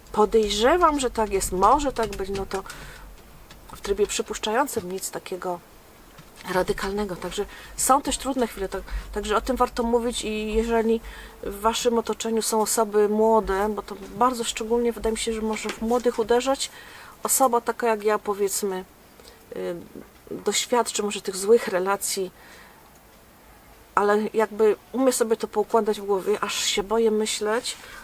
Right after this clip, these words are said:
co się dzieje, jeśli czegoś takiego doświadczają bardzo młode osoby, a dzisiaj pewnie już może youtuber niekoniecznie, ale influencer to jest taki zawód, o którym marzą młodzi, już nie, niekoniecznie strażak i astronauta, ale właśnie youtuber,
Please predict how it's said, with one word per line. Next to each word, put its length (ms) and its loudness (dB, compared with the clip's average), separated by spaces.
co 120 0
się 180 0
dzieje, 180 4
jeśli 240 -2
czegoś 260 -2
takiego 280 -4
doświadczają 440 -6
bardzo 260 -2
młode 280 0
osoby, 380 0
a 200 4
dzisiaj 400 2
pewnie 200 4
już 200 2
może 280 2
youtuber 400 2
niekoniecznie, 480 0
ale 100 0
influencer 840 4
to 120 -4
jest 120 -8
taki 220 -8
zawód, 720 0
o 20 -6
którym 320 0
marzą 360 2
młodzi, 380 -4
już 180 -4
nie, 220 2
niekoniecznie 640 0
strażak 440 -4
i 80 -4
astronauta, 580 -6
ale 160 -10
właśnie 300 -14
youtuber, 360 -10